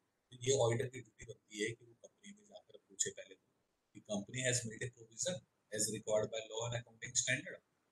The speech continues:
for material foreseeable losses, कि जो भी आपको huge losses हुए हैं, जो अच्छे खासे losses जो भविष्य में होने वाले हैं, यहाँ पे फोरसेबल लॉसेस की बात है, जो हो चुके हैं उसकी नहीं,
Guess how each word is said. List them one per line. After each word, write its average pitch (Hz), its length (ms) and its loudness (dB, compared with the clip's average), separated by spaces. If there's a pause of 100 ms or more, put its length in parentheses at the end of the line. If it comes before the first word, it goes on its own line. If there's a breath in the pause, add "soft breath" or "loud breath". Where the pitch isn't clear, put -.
(420)
for 123 240 10 (120)
material 143 520 6
foreseeable 104 580 2
losses, - 300 -12
कि 104 120 -12
जो 104 200 2
भी 104 100 -2
आपको 104 560 -4 (400)
huge 120 440 4
losses 107 480 6
हुए 98 160 -2
हैं, - 220 -8 (380)
जो 101 80 -10
अच्छे - 320 2
खासे 101 380 4
losses 98 560 2 (400)
जो 101 240 2
भविष्य 98 260 8
में 113 120 4
होने 98 280 0
वाले 87 260 -14
हैं, 90 60 -20 (200)
यहाँ 95 120 -12
पे 110 120 -8
फोरसेबल 110 480 0
लॉसेस 101 360 0
की 107 80 -6
बात 98 220 -10
है, 113 60 -8
जो 110 120 -6
हो 95 180 -12
चुके 113 280 -6
हैं 117 180 -4
उसकी - 220 -2
नहीं, 95 160 -4